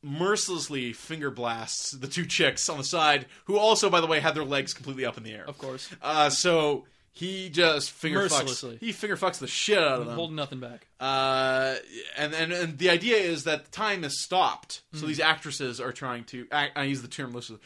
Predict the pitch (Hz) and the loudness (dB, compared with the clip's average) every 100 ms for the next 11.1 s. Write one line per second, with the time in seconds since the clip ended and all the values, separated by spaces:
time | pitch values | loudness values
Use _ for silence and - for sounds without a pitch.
0 | - - 180 185 - 165 190 247 - 175 | -18 -4 -2 -2 -4 -4 0 0 0 -4
1 | 269 - 147 123 175 165 165 147 - - | -6 -6 -8 -4 2 4 4 0 -4 -10
2 | 135 196 190 196 175 170 147 165 - 143 | 2 4 4 0 0 0 0 0 2 2
3 | 131 120 - - - _ 151 202 226 196 | 2 0 -4 -14 -14 _ -2 2 2 0
4 | 175 147 160 156 143 - 135 120 120 110 | 0 6 6 6 0 -4 -2 -2 -4 -8
5 | _ _ 143 202 190 - - - 120 104 | _ _ 2 2 2 -4 -6 -8 -10 -10
6 | - 147 131 143 143 139 131 123 - - | -8 -6 0 0 0 -4 -8 -8 -18 -20
7 | - - 143 147 - 190 180 - 180 160 | -8 4 4 4 2 2 2 2 0 0
8 | 233 - 175 143 165 - 147 - 277 285 | -2 -6 -4 -2 -4 -8 -8 -2 0 4
9 | 262 - - 175 175 170 160 156 147 143 | 4 2 -4 -2 -2 -4 -8 -6 -4 -4
10 | 135 165 147 151 156 139 139 170 151 131 | -2 0 0 0 -2 -4 -2 -2 -2 -4